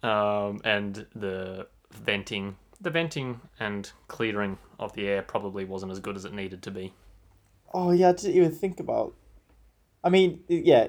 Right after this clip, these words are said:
Speaker 2: he's not gonna get a scent out two seconds, in two seconds, whatever. That's impossible. But it would make for such an annoying, like,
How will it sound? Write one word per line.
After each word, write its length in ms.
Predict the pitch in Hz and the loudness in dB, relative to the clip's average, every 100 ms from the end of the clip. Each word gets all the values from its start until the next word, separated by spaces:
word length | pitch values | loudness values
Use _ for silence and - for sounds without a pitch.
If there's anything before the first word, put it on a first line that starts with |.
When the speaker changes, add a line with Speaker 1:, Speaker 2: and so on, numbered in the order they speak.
| - | 0
Speaker 2:
he's 180 | 143 156 | -2 2
not 140 | 156 | 4
gonna 140 | 143 | 4
get 160 | 135 117 | 4 2
a 20 | |
scent 340 | 117 120 107 - _ _ _ _ _ _ _ _ _ _ _ - | 0 0 -2 -6 _ _ _ _ _ _ _ _ _ _ _ 4
out 280 | 127 117 - | 6 6 0
two 180 | 151 120 | -4 -2
seconds, 360 | 127 123 113 - - | -4 -6 -6 -10 -4
in 220 | 147 123 | -4 -4
two 140 | 135 | -6
seconds, 280 | 120 123 110 | -4 -4 0
whatever. 460 | 113 107 95 98 - - | 4 4 2 -2 -6 -8
That's 320 | 131 - - - | -8 -8 -14 -16
impossible. 580 | 143 170 - - - - _ _ _ _ _ _ | -16 -12 -12 -10 -12 -14 _ _ _ _ _ _
But 260 | 170 170 - - _ _ _ _ _ | 6 6 2 -10 _ _ _ _ _
it 140 | 175 151 | -2 0
would 360 | 151 170 175 | 4 8 8
make 200 | 147 135 | 6 2
for 160 | - 143 | 2 -4
such 640 | - - - - 160 - | -2 -2 -2 0 0 -2
an 160 | - 135 | -4 0
annoying, 720 | 131 127 127 120 117 107 - - _ _ _ _ _ _ _ - | 2 4 6 6 4 2 -4 -14 _ _ _ _ _ _ _ -2
like, 360 | 127 110 110 | 2 2 0